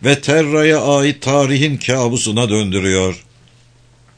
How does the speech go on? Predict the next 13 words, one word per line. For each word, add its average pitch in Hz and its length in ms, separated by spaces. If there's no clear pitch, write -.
Amerikan 156 600
ve 101 100
Rus 113 260
işletmelerinin 92 880
edilecek 131 720
karlar 98 560
anlaşmayı 131 640
imzalayan 95 760
tüm 160 180
uluslar 143 500
tarafından 101 640
paylaşıldığı 117 840
sürece 101 580